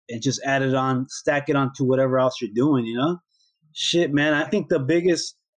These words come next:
the crazy thing, I think the whole thing, I mean, of course, the whole, you know, covid thing, but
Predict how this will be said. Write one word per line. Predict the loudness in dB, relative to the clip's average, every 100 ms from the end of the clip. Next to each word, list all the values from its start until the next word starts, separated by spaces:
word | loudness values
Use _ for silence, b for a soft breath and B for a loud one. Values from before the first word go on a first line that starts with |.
| _ _
the | -4 -4
crazy | 0 2 2 0 -2
thing, | 0 2 0 0
I | -2
think | -2 -4 _ _ 0
the | 0 2
whole | 2 2
thing, | 0 0 2
I |
mean, | 2 2
of | 0
course, | 0 0
the | 0
whole, | 0 2 2 2
you | 2
know, | 2 0 -4 _ _ _
covid | 0 0 0 0
thing, | 0 2
but | 0